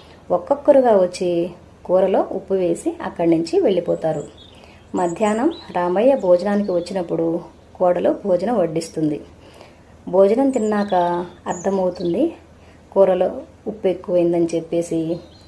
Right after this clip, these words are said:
తన ఇంట్లో దారిద్ర్యం వచ్చేసింది అని చెప్పి. రామయ్య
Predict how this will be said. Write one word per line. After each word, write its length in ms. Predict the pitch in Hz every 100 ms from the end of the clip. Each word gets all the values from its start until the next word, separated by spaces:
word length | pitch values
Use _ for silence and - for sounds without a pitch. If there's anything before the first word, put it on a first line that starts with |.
| -
తన 60 | 170
ఇంట్లో 480 | 165 165 165 247 330 - - -
దారిద్ర్యం 600 | 180 180 175 175 208 294
వచ్చేసింది 560 | 226 - 170 170 170 175
అని 140 | 165 165
చెప్పి. 320 | 160 - 143 - - - - - -
రామయ్య 580 | 175 175 175 175 180